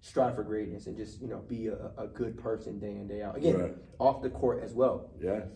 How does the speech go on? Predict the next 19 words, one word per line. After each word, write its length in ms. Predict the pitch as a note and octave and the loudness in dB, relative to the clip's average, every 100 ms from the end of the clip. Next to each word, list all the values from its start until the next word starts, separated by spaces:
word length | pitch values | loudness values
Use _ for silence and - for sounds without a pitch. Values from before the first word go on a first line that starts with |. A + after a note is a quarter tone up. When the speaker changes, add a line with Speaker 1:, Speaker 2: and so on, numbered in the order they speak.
| - - | -12 -8
Speaker 1:
You 100 | G#2+ | -4
know, 140 | G#2+ | -4
and 100 | G#2+ | -4
I 60 | A2 | -2
think 240 | B2 A#2+ | -4 -4
what's 320 | A2+ - - - - | -6 -8 -12 -16 -4
cool 300 | - A#2+ A2+ | 2 2 2
about 200 | - G#2 | 0 -2
the 60 | |
conversation 680 | - A2 G2+ - C3 - A2+ | -2 -4 -4 0 0 0 -4
is 240 | G#2 G2+ - - - | -4 -6 -12 -20 -14
you've 140 | - A#2 | -8 -4
been 140 | A2+ | -2
able 180 | A2 G#2 | -2 -2
to 160 | - G#2+ | -4 -4
acknowledge 460 | G2+ A2 A#2 A2+ | -4 0 0 0
and 100 | G#2 | -2
identify 560 | G2+ A2+ A#2+ A#2 G#2+ G2 | -6 -4 -4 -4 -4 -4
that 320 | G2+ G2 - | -6 -8 -10